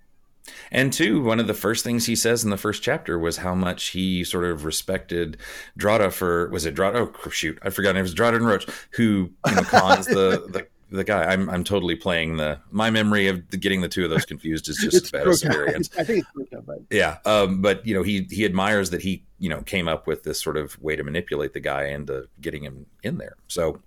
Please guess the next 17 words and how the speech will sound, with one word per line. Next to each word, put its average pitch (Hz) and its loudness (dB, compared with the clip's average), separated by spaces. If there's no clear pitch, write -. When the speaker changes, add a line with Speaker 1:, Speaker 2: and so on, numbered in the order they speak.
Speaker 1:
yeah, 104 -4
Speaker 2:
Right. - -6
Speaker 1:
so 98 -2
it's, 107 -4
it's 98 -4
a 92 -2
thing 104 -2
that 90 -4
they 80 -4
do. 90 -6
Speaker 2:
And, 247 0
and 214 2
he's 175 0
used 180 -2
to 135 0
dealing 135 0
with 117 -6